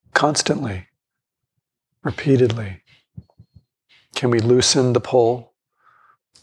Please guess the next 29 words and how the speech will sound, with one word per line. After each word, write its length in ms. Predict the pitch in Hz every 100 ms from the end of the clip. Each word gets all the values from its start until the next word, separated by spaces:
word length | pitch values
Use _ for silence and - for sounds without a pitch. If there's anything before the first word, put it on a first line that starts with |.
| -
not 320 | 127 120 123
look 200 | 143 127
around 340 | 127 120 120 117
so 180 | 143
much, 540 | 123 120 139 - - - _ _ _ _ _ _ _ _ _ _ _ _ 143
not 180 | 127
chase 340 | - 135 117 -
af-, 280 | 127 113 - - -
chase 300 | - 131 -
after 500 | 123 110 - 135 110
so 240 | - 135
much? 460 | 123 127 - - - _ _ _ _ _ _ _ _ _ _ _ _ _ _ _ - _ _ _ _ _ _ _ _ _ _ _ _ _ _ _ _ _ _ -
And 140 | 151
not 240 | 139 151 -
chasing 400 | - 151 - 127
so 200 | - 135
much, 520 | 123 113 - - - _ _ _ _ _ _ 175
giving 260 | 139 147 147
ourselves 400 | 123 147 131 113
the 100 | 127
opportunity 580 | 120 - 165 175 127
to 640 | 117 - 131 123 117 117 -
know 280 | 131 135 170
for 220 | - 135
ourselves, 520 | 120 - 127 110 101
to 120 | -
see 200 | - 143
for 180 | 131 143
ourselves 720 | 127 - 123 110 107 - -